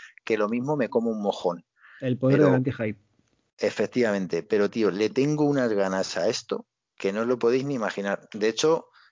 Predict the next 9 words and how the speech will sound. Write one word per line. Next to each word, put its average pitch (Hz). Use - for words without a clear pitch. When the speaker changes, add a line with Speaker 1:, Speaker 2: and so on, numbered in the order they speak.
Speaker 1:
vamos, 104
es 101
que, 117
eh, 95
mm, 98
estoy 113
como 117
loco, 95
o -